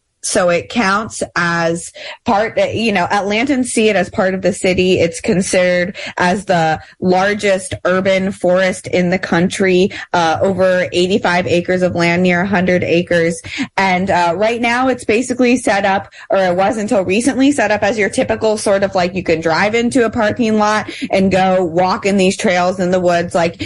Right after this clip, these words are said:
anybody who maybe has lived in greener parts of the States and can imagine, you pull up on the side of the road, you park, you walk around for a while. There's miles of,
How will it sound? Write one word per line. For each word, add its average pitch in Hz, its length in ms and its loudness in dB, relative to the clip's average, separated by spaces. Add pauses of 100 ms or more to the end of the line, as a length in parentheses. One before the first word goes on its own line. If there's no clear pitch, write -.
(120)
anybody 196 520 2
who 185 160 2
maybe 175 320 2
has 180 240 0
lived 175 180 2
in 175 120 2
greener 175 340 2
parts 170 300 -2
of 175 100 -2
the 175 100 0
States 165 380 0
and 180 100 2
can 180 160 0
imagine, 165 500 0
you 165 120 0
pull 180 180 0
up 175 140 0
on 165 100 0
the 165 80 -4
side 165 220 0
of 165 60 -4
the 175 100 -2
road, 262 480 0 (220)
you - 100 0
park, 208 320 0
you 208 100 -2
walk 196 240 0
around 190 320 0
for 214 60 -2
a 185 160 2
while. 175 460 0
There's 175 260 0 (220)
miles 196 560 0
of, 185 260 -2